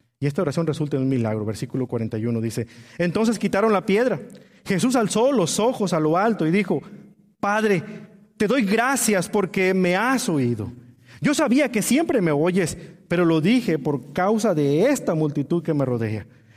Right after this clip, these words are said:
para que crean que tú me has enviado.'" Vea cómo la oración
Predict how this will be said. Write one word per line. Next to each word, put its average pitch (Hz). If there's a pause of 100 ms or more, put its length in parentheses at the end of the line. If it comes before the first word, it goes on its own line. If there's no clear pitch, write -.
(100)
para 202
que 202
crean 220 (200)
que 190
tú -
me 143
has 139 (200)
enviado.'" 110 (540)
Vea 226
cómo 247
la 233
oración 214